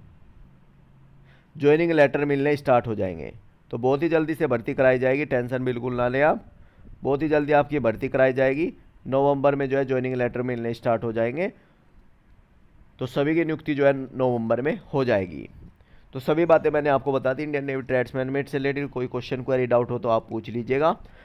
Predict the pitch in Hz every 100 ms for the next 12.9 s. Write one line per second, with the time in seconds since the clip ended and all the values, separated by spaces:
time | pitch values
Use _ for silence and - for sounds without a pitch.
0 | - 120 135 135 131 131 147 151 151 147
1 | 135 135 131 127 131 117 110 123 117 135
2 | 160 - - _ - 127 135 143 135 139
3 | 135 135 131 123 131 123 135 131 139 120
4 | 113 113 113 113 113 113 110 107 117 131
5 | - 110 110 110 107 107 107 110 113 135
6 | 135 - _ - 120 139 143 151 143 107
7 | 135 139 131 127 127 120 120 - - -
8 | 127 139 120 117 123 117 117 113 113 117
9 | 113 110 120 123 127 131 107 104 123 -
10 | - - - 139 147 147 131 127 127 135
11 | 143 120 117 120 113 117 - 123 107 104
12 | 117 110 107 107 110 107 101 104 139